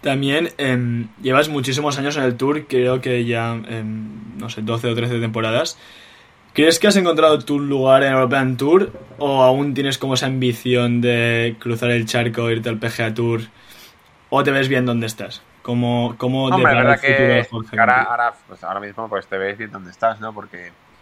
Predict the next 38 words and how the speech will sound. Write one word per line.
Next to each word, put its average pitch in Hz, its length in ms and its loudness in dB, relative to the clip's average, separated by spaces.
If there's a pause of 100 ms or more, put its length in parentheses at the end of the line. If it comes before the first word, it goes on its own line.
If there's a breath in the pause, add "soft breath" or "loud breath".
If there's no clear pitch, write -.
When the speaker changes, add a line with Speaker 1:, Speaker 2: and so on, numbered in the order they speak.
(300)
Speaker 2:
ahora 98 220 4
ya 104 320 4
eres 104 180 -2
conocido, 117 540 0
¿no? 120 320 2
Eh, 104 320 0 (380)
tienes 110 340 -6
un, 104 680 -14 (100)
digamos, 104 1000 -6 (1160)
no 139 180 -2
respeto 131 420 0
a 123 40 2
otros 123 180 -2
jugadores, 120 420 4
pero 110 160 -4
un, 110 300 -12
no 107 120 -8
sé, 104 200 -8
que 95 80 -16
no 101 100 -12
sé 104 120 -14
cómo 104 180 -10
la, 101 160 -4
no 101 100 -10
me 104 80 -8
sale 104 220 -2
ahora 101 160 4
la 95 140 0
palabra, 98 380 2
como 90 380 -12
Speaker 1:
Como 131 260 -4
un 151 140 2
standing, 120 540 0
¿no? 139 160 0
Como 123 220 -2
que 123 160 -2
ya 123 320 0
Speaker 2:
Sí 139 320 0